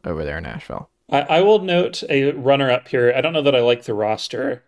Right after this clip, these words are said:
Speaker 1: Mm-hmm.
Speaker 2: but I love the scheme, is a U S F hiring Abdur Rahim from Kennesaw State.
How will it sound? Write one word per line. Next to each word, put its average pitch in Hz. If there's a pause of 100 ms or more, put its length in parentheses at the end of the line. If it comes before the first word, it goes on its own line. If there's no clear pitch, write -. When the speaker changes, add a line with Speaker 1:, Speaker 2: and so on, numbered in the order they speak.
(200)
Speaker 1:
Mm-hmm. 135
Speaker 2:
but 127
I 120
love 127
the 120
scheme, 120
is 117
a 110
U 120
S 117
F 113
hiring 107
Abdur 120
Rahim 107
from -
Kennesaw 107
State. -